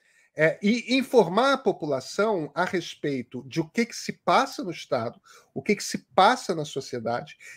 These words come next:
ao mesmo tempo abrindo espaço pra que as correntes de opinião na sociedade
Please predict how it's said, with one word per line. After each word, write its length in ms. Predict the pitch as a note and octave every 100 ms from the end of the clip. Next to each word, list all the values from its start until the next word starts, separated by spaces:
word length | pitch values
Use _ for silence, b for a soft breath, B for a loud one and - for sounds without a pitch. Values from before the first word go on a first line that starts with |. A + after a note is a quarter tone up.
| B
ao 200 | - G#3
mesmo 400 | F#3+ B3+ C#4 G#3
tempo 580 | - - A3 A#3 - E3+
abrindo 500 | E3+ E3 D#3+ B3+ A3+
espaço 680 | E3 - - G3 A3 G3+ D#3+
pra 120 | -
que 100 | E3+
as 100 | F#3
correntes 540 | - F#3 F#3 C4+ C4+ G3
de 100 | F3+
opinião 540 | F3 E3 C#3+ E3 A3+
na 100 | F#3
sociedade 840 | D3 C#3 - A#2 D3 F#3 D#3 A#2+